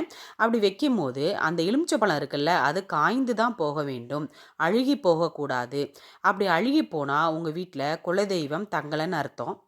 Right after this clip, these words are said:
இப்படி அழுகி போனா உங்க வீட்ல இறைசக்தி இல்ல அப்படின்னு நீங்க அறிந்துக்கலாம். அடுத்து நம்ம மூணாவது அறிகுறி என்ன பார்க்க போறோம்னா, சிலரது வீட்ல வந்து சம்பந்தமே இல்லாம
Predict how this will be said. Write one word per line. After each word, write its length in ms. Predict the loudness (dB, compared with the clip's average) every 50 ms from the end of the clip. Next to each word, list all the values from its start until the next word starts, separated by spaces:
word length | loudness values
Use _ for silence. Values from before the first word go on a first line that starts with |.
| _ _ _ _ _ _ _ _ _ _ _ _ _ _ _ -10
இப்படி 200 | -4 0 2 4
அழுகி 400 | 4 4 4 2 2 2 0 0
போனா 320 | 0 -2 -2 0 0 2 2 2 2 0 -6 -12 _
உங்க 240 | -4 -2 -2 -2 -2
வீட்ல 640 | -2 -2 -2 -2 -2 -2 0 2 2 2 0 -2 -4
இறைசக்தி 680 | -2 2 2 4 2 2 0 -4 -4 -4 _ -4 -4 -4 -4
இல்ல 300 | -4 -4 -4 -4 -2 0 0 0 0 -2 -4 -6
அப்படின்னு 440 | -8 -6 -4 -4 -2 -2 -2 -2
நீங்க 260 | -2 -2 -2 -2 -2 -2
அறிந்துக்கலாம். 720 | -2 -2 -2 -4 -6 -6 -6 -8 -8 -6 -4 -4 -4 -6 -8 -14 _ _ _ _ _ _ _ -6
அடுத்து 360 | -4 -2 -2 -2 0 2 2 2 2 0 -2 -4 _ _ _
நம்ம 180 | -4 -2 0 0 0
மூணாவது 540 | 2 2 4 6 6 6 6 4 4 4
அறிகுறி 460 | 2 2 2 0 -2 -2 -2 -2 0 0
என்ன 280 | -2 -2 -2 -4 -2
பார்க்க 240 | 0 0 -2 -2 -4
போறோம்னா, 360 | -6 -4 -6 -4 -4 -6 -6 -4 -2 -4 -4 -4 -6 -14 -20 -20 -20 _
சிலரது 460 | -8 -2 2 4 4 4 4 4 4
வீட்ல 260 | 4 2 2 2 2
வந்து 420 | 0 0 0 0 0 0 2 0 0
சம்பந்தமே 640 | -2 -2 -2 0 2 2 2 4 4 4 4 4 4
இல்லாம 380 | 4 2 2 0 0 -2 -4